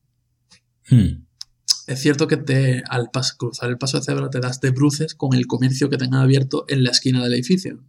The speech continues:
Speaker 2: Que bueno, eso también es un poco de publicidad ahí guay, pero,
Speaker 1: <laughs>
Speaker 2: oh.
Speaker 1: Pues mira. No, a mí las ciudades, yo,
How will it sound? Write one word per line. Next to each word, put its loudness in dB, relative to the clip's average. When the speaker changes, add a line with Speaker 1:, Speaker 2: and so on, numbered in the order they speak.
Speaker 2:
Que -6
bueno, 0
eso -2
también 2
es 4
un 2
poco -6
de -4
publicidad 0
ahí -6
guay, -6
pero, -16
Speaker 1:
<laughs> -4
Speaker 2:
oh. -6
Speaker 1:
Pues 4
mira. 2
No, 8
a 8
mí 8
las 4
ciudades, 2
yo, 0